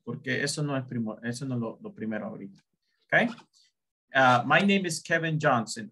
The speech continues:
I am thirty-seven years old. I live in London with my wife and two children. I work for I B M Corporation. I am a sales executive.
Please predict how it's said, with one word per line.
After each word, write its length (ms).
I 180
am 220
thirty-seven 640
years 260
old. 280
I 140
live 260
in 220
London 460
with 200
my 160
wife 400
and 160
two 160
children. 520
I 180
work 340
for 360
I 320
B 220
M 160
Corporation. 960
I 220
am 160
a 180
sales 680
executive. 800